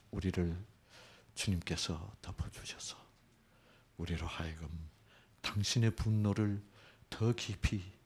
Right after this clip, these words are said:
더 잘게 씹어서 그 속에 꿀맛 같은 달콤함이 있음을 우리가 맛보게 하여 주셔서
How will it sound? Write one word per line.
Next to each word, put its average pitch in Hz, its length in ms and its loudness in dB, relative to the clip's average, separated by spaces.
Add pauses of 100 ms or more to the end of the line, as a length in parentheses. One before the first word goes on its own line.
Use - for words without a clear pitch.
(280)
더 - 540 -6
잘게 107 380 0
씹어서 - 520 -4 (1200)
그 - 340 -2
속에 90 440 2
꿀맛 113 500 0
같은 117 460 0
달콤함이 85 680 -2
있음을 82 560 0 (800)
우리가 87 240 -4
맛보게 101 560 0
하여 101 340 -2
주셔서 - 500 -10